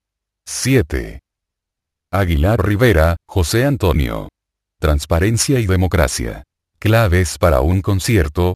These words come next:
México, Instituto Federal de Acceso a la Información Pública, dos mil seis,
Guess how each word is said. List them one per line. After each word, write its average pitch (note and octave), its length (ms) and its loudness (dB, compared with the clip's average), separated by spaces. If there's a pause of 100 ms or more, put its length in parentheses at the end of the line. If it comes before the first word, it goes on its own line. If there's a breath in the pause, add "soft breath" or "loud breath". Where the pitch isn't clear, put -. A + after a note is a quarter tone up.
México, F2+ 760 0 (100)
Instituto G#2+ 680 -2
Federal E2 520 0
de E2+ 120 0
Acceso G2+ 520 -2
a F#2+ 60 4
la F#2+ 80 0
Información E2 640 0
Pública, E2 600 2 (100)
dos D#2+ 300 0
mil C3+ 220 0
seis, D#2+ 720 0